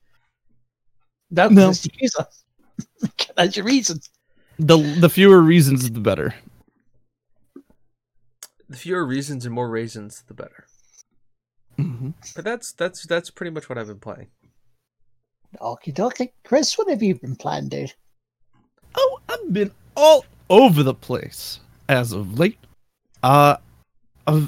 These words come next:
Speaker 2: a large number of survival games again. 'Tis the season. When you stare at your Steam library and you go, "Hmm,"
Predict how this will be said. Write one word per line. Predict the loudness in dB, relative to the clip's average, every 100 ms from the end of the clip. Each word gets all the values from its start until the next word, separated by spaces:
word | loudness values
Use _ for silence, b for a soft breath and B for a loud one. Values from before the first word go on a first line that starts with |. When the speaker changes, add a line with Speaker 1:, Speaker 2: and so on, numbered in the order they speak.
| -4
Speaker 2:
a |
large | -4 2 6 8 6 4 -2
number | 2 4 4 4 4
of | 0 -2
survival | -6 -4 -4 -4 -4
games | -6 -6
again. | -6 -4 -4 -6 -14 -20 _ -6
'Tis | -6 -4
the | -8
season. | -6 -6 -6 -8 -10 -16 _ _ _
When | -10 -8 -8 -10
you | -10 -10
stare | 0 0
at | 2
your | -4
Steam | -4 -2 0
library | 0 0 0 0 0 -2
and | -4
you | -6 -4
go, | -4 -4 -8 b b _ -4
"Hmm," | 0 2 4 4 2 2 2 0 0 -2 -8 -14